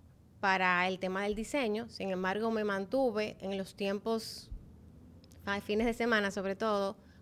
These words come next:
con el proyecto de diseño de interiores. Pero llega marzo, mi esposo me dice, "Mira, tengo que irme fuera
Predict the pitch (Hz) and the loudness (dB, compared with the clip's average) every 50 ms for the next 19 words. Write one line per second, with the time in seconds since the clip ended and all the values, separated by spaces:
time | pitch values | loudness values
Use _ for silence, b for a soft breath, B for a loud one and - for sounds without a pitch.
0 | B - - 214 208 208 202 - 208 196 190 196 190 226 226 226 233 226 233 220 | B -6 -2 -2 0 0 0 0 0 2 2 2 2 2 2 4 4 2 2 0
1 | 226 226 233 233 240 240 240 233 240 277 285 269 240 220 214 226 226 - - - | 0 2 2 2 2 2 2 2 2 4 4 4 4 4 4 0 -2 -6 -12 -20
2 | b b b b b b b b b - 240 247 247 240 247 254 277 277 285 302 | b b b b b b b b b 0 2 4 6 6 6 6 6 8 10 10
3 | 311 294 269 262 - - 240 262 - - - - - - - - - - - _ | 10 10 8 6 0 -2 -4 -4 -6 -12 -20 -20 -20 -20 -20 -20 -20 -20 -20 _
4 | - - - - - - - 240 214 - - 233 226 262 254 254 254 269 262 - | -20 -20 -20 -20 -14 -6 -4 -2 -2 0 2 2 4 4 6 6 6 4 4 4
5 | 277 262 269 269 226 196 - - - - - - - - 202 190 208 226 226 220 | 4 4 6 6 4 2 0 -2 -12 -20 -20 -10 -6 -2 -2 0 0 0 0 2
6 | - 254 254 269 285 262 254 277 269 269 269 - 277 294 277 247 214 214 208 214 | 4 6 6 6 4 4 4 2 2 2 0 2 4 6 6 6 6 4 0 -2